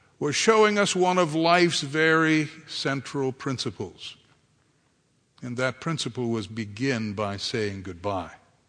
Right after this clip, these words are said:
And it's not that we have not been prepared for dying.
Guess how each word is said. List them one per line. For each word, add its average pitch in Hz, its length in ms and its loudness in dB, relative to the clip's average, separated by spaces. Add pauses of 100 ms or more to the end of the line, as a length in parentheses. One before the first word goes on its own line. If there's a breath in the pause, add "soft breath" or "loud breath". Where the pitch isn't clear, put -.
(1500)
And 139 400 -8
it's 156 220 0
not 190 380 8
that 156 260 8 (260)
we 143 220 4
have 139 260 2
not 135 260 2
been 117 180 0
prepared 104 640 0
for 113 140 -8
dying. 95 420 -4